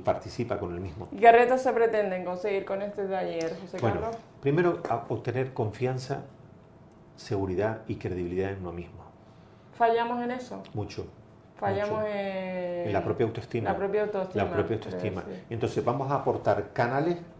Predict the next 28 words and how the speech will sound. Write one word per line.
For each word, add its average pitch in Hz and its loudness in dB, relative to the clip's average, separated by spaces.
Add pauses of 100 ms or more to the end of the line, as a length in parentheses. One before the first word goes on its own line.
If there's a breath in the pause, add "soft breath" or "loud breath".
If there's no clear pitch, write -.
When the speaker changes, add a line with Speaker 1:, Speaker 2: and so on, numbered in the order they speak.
(480)
Speaker 1:
canales 110 2
asertivos 147 0 (240 loud breath)
de 113 2
confianza 120 -2
y - -4
seguridad 107 0 (300 loud breath)
para 196 2
que 131 -2
tú 143 -2
te 147 0
pongas 120 -2
en 104 -6
marcha 120 -2
a - -2
mejorar 104 -4 (240 loud breath)
tu, 113 -2
lo 98 0
que 110 -6
es 107 -8
tu 104 -4
proyección 98 -6
en 95 -8
búsqueda 92 -10
de 87 -8
empleo. 82 -10 (720 loud breath)
Vamos 143 2
a 143 0
conocer 123 0